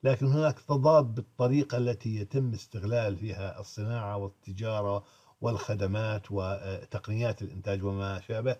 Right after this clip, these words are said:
بما يتعلق في كل هذه الحقول. التصنيع والتحديث والعمران المديني من محركات النمو الاقتصادي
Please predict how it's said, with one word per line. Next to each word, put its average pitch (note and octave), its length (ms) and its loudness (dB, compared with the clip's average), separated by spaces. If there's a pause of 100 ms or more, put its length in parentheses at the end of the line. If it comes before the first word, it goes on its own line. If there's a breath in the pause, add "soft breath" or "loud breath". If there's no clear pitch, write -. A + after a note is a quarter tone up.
(260 soft breath)
بما B2+ 240 4
يتعلق G#2 440 -2
في A2 100 -2
كل G2+ 200 -2
هذه F#2 300 -6
الحقول. - 480 -8 (3000 soft breath)
التصنيع G3 480 4
والتحديث E3+ 600 0
والعمران D#3+ 480 4
المديني D3+ 640 4
من D3 280 6
محركات C#3+ 800 2
النمو C#3 480 6
الاقتصادي E2 680 -8